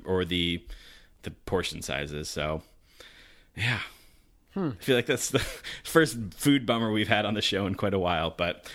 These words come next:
Speaker 1: I just felt like I wanted to put it out there 'cause I know that businesses can do better in that regard.
Speaker 2: Yeah, I feel you. I feel you, Andy.
Speaker 1: Uh, but Paul.
Speaker 2: Yes, Andy.
Speaker 1: You went to two of my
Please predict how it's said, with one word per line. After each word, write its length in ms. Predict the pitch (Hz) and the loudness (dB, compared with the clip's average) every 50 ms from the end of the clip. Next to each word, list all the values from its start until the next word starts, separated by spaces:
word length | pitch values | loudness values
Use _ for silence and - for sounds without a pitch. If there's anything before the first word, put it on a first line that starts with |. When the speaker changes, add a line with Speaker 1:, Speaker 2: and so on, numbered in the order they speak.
| - - - | -10 -2 2
Speaker 1:
I 60 | 117 | 2
just 180 | 120 123 - - | 2 2 2 4
felt 140 | 143 139 | 4 4
like 140 | 143 139 131 | 4 4 4
I 80 | 131 120 | 4 2
wanted 320 | 117 113 117 120 120 117 113 | 2 2 2 4 4 2 2
to 60 | 110 | 0
put 180 | - - 113 | 2 2 2
it 80 | 104 98 | 2 4
out 180 | 98 95 98 - | 2 2 2 2
there 140 | 95 87 87 | 0 0 0
'cause 180 | - 98 90 92 | 0 -2 -2 0
I 100 | 92 92 | 0 0
know 180 | 92 92 92 95 | 2 2 2 2
that 140 | 92 85 85 | 0 0 0
businesses 520 | 98 92 85 85 92 90 - 90 85 - | 0 -2 -2 -2 -4 -4 -4 -4 -6 -4
can 180 | - - 90 82 | -2 -2 -2 0
do 140 | 87 85 | 0 -2
better 340 | 73 73 71 71 - 73 71 - | -2 -2 -2 -2 -4 -6 -8 -8
in 140 | - - 80 | -10 -8 -6
that 180 | 80 80 - - | -4 -4 -4 -6
regard. 400 | 78 69 - - - - 73 78 - - - - 175 | -6 -6 -6 -6 -6 -6 -10 -12 -14 -18 -14 -6 -2
Speaker 2:
Yeah, 220 | 160 151 139 127 - - - - - | -2 0 0 -2 -4 -8 -14 -14 -10
I 80 | 233 214 | -6 -2
feel 160 | - 180 170 | 2 2 4
you. 100 | 160 160 156 - - - | 4 2 0 -6 -12 -12
I 40 | 156 | -10
feel 200 | 151 - 120 113 | -6 -4 -4 -2
you, 100 | 110 107 | -2 -2
Andy. 220 | 110 110 107 120 - - - _ - - - - _ - | -4 -4 -6 -6 -10 -12 -20 _ -20 -20 -20 -18 _ -6
Speaker 1:
Uh, 140 | 95 98 - | -6 -6 -2
but 240 | - 120 110 - | 0 0 0 0
Paul. 380 | - 127 120 131 85 69 80 - - - - - - - - - - - | 2 2 2 2 2 0 -4 -10 -14 -20 -20 -20 -20 -20 -20 -16 -6 -2
Speaker 2:
Yes, 260 | 131 151 214 233 - | 2 4 4 4 4
Andy. 320 | - 143 139 131 156 190 196 - - - - - - - - | 4 4 4 4 2 0 -2 -6 -18 -20 -20 -18 -12 -8 -4
Speaker 1:
You 640 | - 110 113 127 190 233 214 170 143 131 127 127 - | -2 0 2 4 4 6 6 4 4 4 2 2 2
went 300 | 117 123 131 131 - - | 2 2 2 2 2 -2
to 120 | - 127 | -4 -2
two 440 | - - - - 196 202 214 220 202 - | 0 0 2 4 4 4 4 4 2 4
of 200 | 127 127 113 107 | 2 2 2 2
my 540 | 120 123 127 135 143 151 156 160 165 165 - | 2 4 4 4 2 2 2 2 0 -2 -4